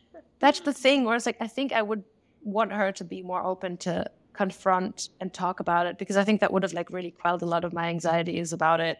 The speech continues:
and just make everything make more sense. Like, though at the same time, like, my mom, like, I think now I know way more about periods and cycles and all of this stuff than my mom. So,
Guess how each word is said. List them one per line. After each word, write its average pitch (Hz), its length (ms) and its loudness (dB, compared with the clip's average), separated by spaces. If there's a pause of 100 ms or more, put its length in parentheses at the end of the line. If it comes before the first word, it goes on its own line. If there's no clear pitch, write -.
and 170 160 -8
just - 340 -12 (640)
make 196 340 2
everything 185 440 2
make 185 180 -2
more 180 160 -2
sense. 190 520 -4
Like, 220 200 6 (440)
though 302 240 8
at 285 100 4
the 269 80 2
same 294 220 6
time, 254 220 8
like, 190 120 2
my 196 120 2
mom, 190 340 6
like, - 160 -6
I 196 60 -6
think 226 160 -2
now 180 400 6
I 165 80 2
know 170 160 0
way 165 240 2
more 165 340 2 (280)
about 180 220 2
periods - 540 -6
and 170 400 0
cycles 165 460 -4
and 160 100 -2
all 170 100 0
of 160 80 -2
this 170 120 -4
stuff 165 180 -4
than 170 120 -2
my 165 100 2
mom. 196 360 0
So, 185 300 4